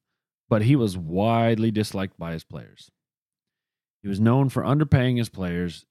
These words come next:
even though they had just won the World Series in nineteen seventeen, and they were considered one of the best teams at the time. The White Sox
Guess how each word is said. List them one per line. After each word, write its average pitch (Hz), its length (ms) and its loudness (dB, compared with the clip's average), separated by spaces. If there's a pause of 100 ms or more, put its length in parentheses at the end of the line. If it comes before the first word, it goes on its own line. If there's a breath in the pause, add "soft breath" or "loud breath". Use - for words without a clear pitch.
(120)
even 131 260 0
though 107 220 2
they 101 160 0
had 90 100 -4
just 127 300 -2
won 127 100 0
the 127 80 2
World 127 260 0
Series 101 400 -2
in 92 120 -10
nineteen 90 400 -12
seventeen, 85 580 -18 (1120)
and 104 320 -2
they 101 60 0
were 95 120 -2
considered 90 440 -8
one 90 160 -8
of 87 40 -10
the 85 60 -12
best 82 260 -14
teams 87 240 -20
at 82 120 -20
the 76 60 -20
time. 69 360 -20 (1400)
The 92 60 -6
White 123 280 0
Sox 110 340 -4